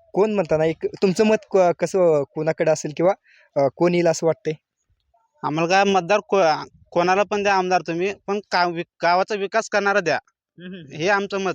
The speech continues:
Speaker 2: आहे.
Speaker 1: हम्म, हम्म, हम्म.
Speaker 2: विकास ज्याचा त्यालाच मतदान आमचं.
Speaker 1: हम्म.
Speaker 2: हो, भले कोणीही द्या, पवनकुमार गायकवाड द्या, रमेश कदम द्या, कोणी पण द्या,
Speaker 1: हम्म, हम्म,
Speaker 2: पण
Speaker 1: हम्म.
Speaker 2: विकास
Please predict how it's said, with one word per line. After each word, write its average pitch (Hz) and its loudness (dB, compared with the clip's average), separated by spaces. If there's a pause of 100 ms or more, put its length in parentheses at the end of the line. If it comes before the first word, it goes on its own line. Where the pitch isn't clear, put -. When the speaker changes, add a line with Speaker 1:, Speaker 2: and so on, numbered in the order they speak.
Speaker 2:
आहे. 117 -12
Speaker 1:
हम्म, 175 -20
हम्म, 170 -18
हम्म. - -20
Speaker 2:
विकास 190 0
ज्याचा 196 0
त्यालाच 190 -2
मतदान 175 -4
आमचं. 127 -4 (100)
Speaker 1:
हम्म. - -20
Speaker 2:
हो, 139 -8 (200)
भले 156 -2
कोणीही 208 0
द्या, 190 2 (360)
पवनकुमार 170 -2
गायकवाड 165 0
द्या, 160 2
रमेश 156 -4
कदम 165 0
द्या, 156 2 (220)
कोणी 170 0
पण 208 0
द्या, 185 4
Speaker 1:
हम्म, - -10
हम्म, 180 -14
Speaker 2:
पण 190 -2
Speaker 1:
हम्म. 165 -8
Speaker 2:
विकास 226 0